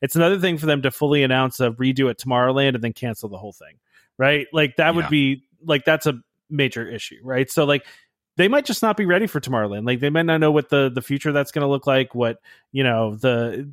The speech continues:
Speaker 1: maybe not all the plans are finalized, like, they, or they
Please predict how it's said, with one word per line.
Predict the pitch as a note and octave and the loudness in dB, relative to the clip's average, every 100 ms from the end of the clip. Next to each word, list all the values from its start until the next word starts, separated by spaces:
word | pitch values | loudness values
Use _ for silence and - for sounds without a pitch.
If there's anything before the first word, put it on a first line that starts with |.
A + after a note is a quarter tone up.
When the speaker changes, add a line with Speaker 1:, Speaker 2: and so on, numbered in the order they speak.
| - | -14
Speaker 1:
maybe | D#3 D3+ C#3+ | -2 0 2
not | D3+ C#3+ | 2 4
all | C#3+ | 4
the | C#3 | 2
plans | - C#3+ C#3+ | 0 -2 0
are | D3 | -2
finalized, | C#3 C#3+ C#3+ C#3+ C#3 C#3 C#3 - | 0 0 0 2 2 2 0 0
like, | C3+ A2+ - | -2 -2 -2
they, | C3+ C3+ C3 - - | -2 0 -4 -10 -4
or | D#3+ G#3 | 2 2
they | G3 D#3+ D3 C#3+ | 2 -2 -4 -6